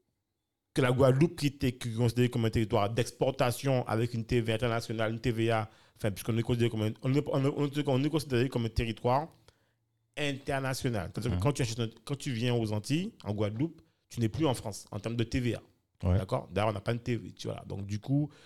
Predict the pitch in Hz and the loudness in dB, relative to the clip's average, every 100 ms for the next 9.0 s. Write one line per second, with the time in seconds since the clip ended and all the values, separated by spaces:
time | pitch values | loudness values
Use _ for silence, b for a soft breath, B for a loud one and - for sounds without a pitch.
0 | B B - 113 123 123 120 117 110 - | B B -6 0 0 0 0 -2 -2 -2
1 | 120 - 120 - 117 110 117 107 104 104 | -2 -2 -8 -8 -6 -2 0 2 2 0
2 | 101 127 135 143 - 117 107 101 - 110 | -6 -8 -6 -6 -6 -8 -6 -6 -4 -6
3 | 110 98 - b b b - 95 - - | -6 -10 -16 b b b -4 -2 0 0
4 | - 208 - _ _ - 107 127 139 101 | 2 -2 -4 _ _ -8 -6 -6 -8 -10
5 | - _ - 110 107 - - 127 - - | -14 _ -6 -2 -2 -2 -6 -10 -12 -20
6 | b b - 113 - 117 110 120 156 147 | b b -4 -4 2 2 0 -2 0 2
7 | 160 - - 139 139 131 131 - 123 104 | 0 -4 -6 -4 -2 -2 0 2 2 2
8 | 127 113 110 110 120 - 131 107 104 143 | -4 -4 -2 -2 -2 -2 -2 0 -2 -6